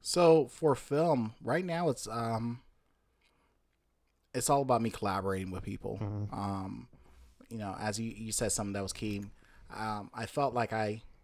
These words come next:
Speaker 1: started late, not in the sense of, um, like, I didn't know, I knew I was, I was creative. I knew I had, I
Speaker 2: Mm-hmm.
Speaker 1: always had this passion for, uh, doing creative things, right?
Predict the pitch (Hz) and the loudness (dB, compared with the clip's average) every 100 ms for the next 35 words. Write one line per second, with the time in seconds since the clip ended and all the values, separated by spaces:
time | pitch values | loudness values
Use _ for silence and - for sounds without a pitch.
0 | _ _ - - - 123 135 127 107 104 | _ _ -16 -10 2 4 6 4 0 -2
1 | 104 160 - - _ _ _ _ _ _ | 0 0 -4 -12 _ _ _ _ _ _
2 | 117 127 160 156 123 - 120 120 - 113 | -2 0 2 0 0 2 0 0 -2 0
3 | 107 101 101 101 95 95 95 104 - - | 0 -2 -4 -2 -2 -4 -6 -10 -16 -20
4 | - _ _ _ _ _ _ _ _ _ | -20 _ _ _ _ _ _ _ _ _
5 | 127 135 151 175 143 135 139 - - - | 0 6 8 6 4 4 4 2 -8 -20
6 | - 151 165 208 190 - - - 127 123 | -6 -2 2 2 2 0 -4 0 2 2
7 | - 110 98 101 101 123 120 113 113 113 | 2 2 4 0 0 2 2 0 0 2
8 | 107 107 120 113 107 101 - 104 101 - | 2 4 4 2 -2 -4 -4 -2 -2 -4
9 | 104 95 104 101 98 98 98 _ - - | -8 -6 -4 -4 -4 -8 -14 _ -20 -20
10 | - 101 92 - - 107 127 120 107 120 | -10 -6 -6 -8 -10 0 2 2 4 4
11 | 110 - 113 101 90 85 98 107 120 | 4 2 -4 -4 -4 -6 -4 -2 -4